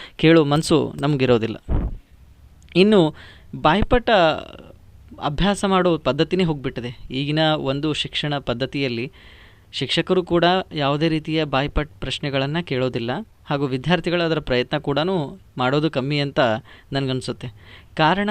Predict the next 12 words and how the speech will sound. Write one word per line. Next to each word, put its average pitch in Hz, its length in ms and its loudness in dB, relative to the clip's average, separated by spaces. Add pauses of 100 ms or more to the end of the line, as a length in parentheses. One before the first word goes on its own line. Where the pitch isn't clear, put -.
ಶಿಕ್ಷಕರು 190 760 0
ಬಾಯ್ಪಾಠ 151 560 -4 (680)
ಒಂದು 160 300 2
ಸಮಯದಲ್ಲಿ 156 640 0
ಬಾಯ್ಪಾಠ 135 480 -2 (640)
ಪ್ರಶ್ನೆಗಳನ್ನು 135 680 -2
ಕೇಳಿ 139 240 -2
ಉತ್ತರಗಳನ್ನು 139 720 -2 (340)
ಹೇಗೆ 160 260 4
ಮಾಡ್ತಿದ್ರು 135 460 -4
ಅದೇ 156 300 -2
ರೀತಿ 147 400 -4